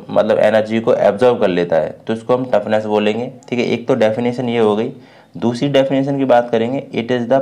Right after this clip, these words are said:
property of material to resist fracture due to high impact load like hammer blow। जैसे कोई भी मतलब मटेरियल पे आप अगर हैमर मारते हो या फिर, तो यहाँ पे क्या है,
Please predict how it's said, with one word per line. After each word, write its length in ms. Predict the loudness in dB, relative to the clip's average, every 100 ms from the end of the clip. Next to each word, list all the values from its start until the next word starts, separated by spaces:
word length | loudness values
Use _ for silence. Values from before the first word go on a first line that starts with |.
| 2
property 580 | 0 2 0 0 -4 -4 -10 -20 -20 _ _
of 100 | 0
material 580 | 2 2 0 2 -2 -2 -4 -4
to 60 | -2
resist 500 | 0 0 -2 -8 -14 -2
fracture 460 | 0 0 0 0 0 -4 -20 _ _ -8 0
due 160 | 2
to 140 | 2 -2
high 320 | -4 -2 0 2
impact 360 | 0 0 0 0
load 300 | 0 0 -2 -10 -14
like 400 | -4 2 2 2 -4 -4 -2
hammer 320 | 0 0 -2
blow। 160 | -6 -8 -16 -20 -20 -20 -6
जैसे 200 | -4 -4
कोई 280 | -2 0 0
भी 140 | 0
मतलब 500 | -2 -2 -2 -2 -8 -20 _ _ _ -20 -20 _ _ -6
मटेरियल 520 | -4 0 0 0 0
पे 80 | 2
आप 280 | 4 2 2
अगर 200 | 2 0
हैमर 360 | -2 -2 -2
मारते 360 | 0 0 -2 -4
हो 220 | -6 -4 -4
या 80 |
फिर, 260 | -4 -4 -6 -10 -20 -20 _ -2
तो 320 | 0 0 -4
यहाँ 280 | -6 -2 -2
पे 160 | -2 -2
क्या 160 | 2
है, 260 | 2 0